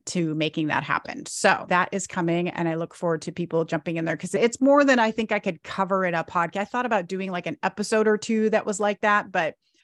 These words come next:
I wanna talk to people. It's too hard to teach people to do this when it's just a one-way conversation. So that will get us on Zoom talking and actually working through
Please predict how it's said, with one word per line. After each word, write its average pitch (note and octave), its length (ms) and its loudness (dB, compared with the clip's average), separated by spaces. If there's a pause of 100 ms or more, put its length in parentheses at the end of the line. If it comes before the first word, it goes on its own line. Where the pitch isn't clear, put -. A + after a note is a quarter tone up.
(200)
I - 20 0
wanna B3+ 180 0
talk G#3+ 260 0
to G3 60 -6
people. C#3+ 360 -6
It's - 180 -4
too C4 180 0
hard A3 220 0
to G3+ 60 -6
teach G3+ 280 -6
people F#3 220 -2
to F3+ 80 -2
do F3 160 -4
this E3 260 -4
when F3+ 120 -4
it's E3+ 180 -4
just G#3 220 -2
a G3 60 2
one-way F3+ 320 0
conversation. D#3+ 760 -4
So D#3 180 0
that G3 240 4
will A3+ 80 6
get G3+ 160 2
us G3 140 0
on F3 160 -2
Zoom E3+ 320 -4
talking F3+ 500 0
and E3 80 0
actually E3+ 320 -4
working E3+ 360 -4
through E3 420 0